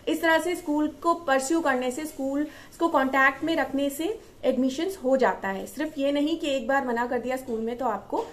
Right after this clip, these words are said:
अ, नहीं मिलेगा admission। तो मैं चाहती हूँ सभी parents अपने experience को share करें, आप किस,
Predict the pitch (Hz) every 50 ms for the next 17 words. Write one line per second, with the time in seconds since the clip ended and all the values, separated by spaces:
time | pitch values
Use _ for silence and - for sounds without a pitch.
0 | - - - - - - 226 220 220 220 233 247 262 262 240 226 208 190 190 190
1 | 180 180 180 185 190 196 - 190 196 202 - - - - - - 330 311 320 330
2 | 349 370 359 - 302 254 269 269 - 359 403 440 294 214 202 202 - - - 262
3 | 247 233 330 440 466 - 370 330 302 294 302 294 - 269 - - 320 - - -
4 | - - - - 294 294 294 320 349 381 403 - - 339 330 - 262 226 214 208
5 | 208 208 190 196 196 196 - - - - - - 254 269 262 262 - 330 339